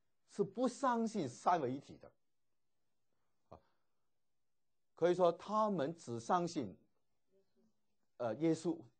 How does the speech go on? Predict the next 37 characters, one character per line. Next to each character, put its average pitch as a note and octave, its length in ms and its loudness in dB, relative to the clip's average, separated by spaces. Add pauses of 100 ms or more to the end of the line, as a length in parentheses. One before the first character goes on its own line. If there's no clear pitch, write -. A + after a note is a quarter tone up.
所 - 180 -8
谓 A#2+ 100 -2
Jesus F3+ 540 -2
only， G2+ 340 -8 (640)
啊， D#2 180 -12 (440)
那 A#2 120 0
他 D3+ 140 -4
们 D3+ 140 -4
有 A2+ 120 -2
一 C3+ 40 -6
个 C3+ 120 -8
经 C#3 220 -8
文 G#2 180 -10
啊， F2+ 80 -10
我 F2 120 -12
们 F#2 100 -14
来 G2 60 -10
看 G#2+ 200 -10
一 G#2 40 -10
下， F#2 200 -8 (500)
我 A2+ 100 -6
们 B2+ 260 -8
以 G#2+ 100 -8
后 C3 280 -4
再， - 240 -6
再 C3 180 -2
会 A#2+ 80 -2
详 G#2+ 240 -10
细 A#2+ 140 -12
的 G#2 120 -6
说 G#2+ 200 -12
明 D#2+ 180 -16
啊。 D#2+ 140 -16 (380)
我 G2+ 100 -12
们 C#3 80 -12
只 G#2+ 140 -12
看 A2 280 -8